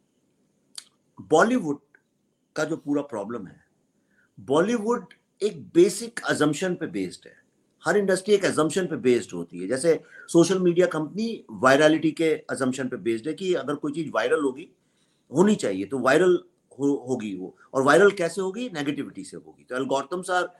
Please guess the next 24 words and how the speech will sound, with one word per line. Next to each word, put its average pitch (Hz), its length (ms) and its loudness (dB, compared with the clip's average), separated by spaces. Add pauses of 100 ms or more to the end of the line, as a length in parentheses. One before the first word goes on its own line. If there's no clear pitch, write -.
(300)
uh, 131 180 -2 (180)
tuned 220 280 2 (100)
to 196 80 -2 (440)
creating 170 360 0
negativity, 139 600 -4 (200)
hate, 135 320 4 (160)
conflict। 139 400 -2 (360)
They 165 140 -2
think 190 100 -2 (140)
that 143 180 0
is 156 100 -2 (120)
what 135 100 -2
works। 98 600 -8 (280)
उन्हें 185 180 -4
पता 208 200 6
है 190 100 6
कि 170 100 -4
अगर 147 140 -4
तुम 151 220 -8
सुबह 139 220 -6
वो 135 200 -2
बोलो 135 300 -2
कि 135 200 -6
यार 135 200 -4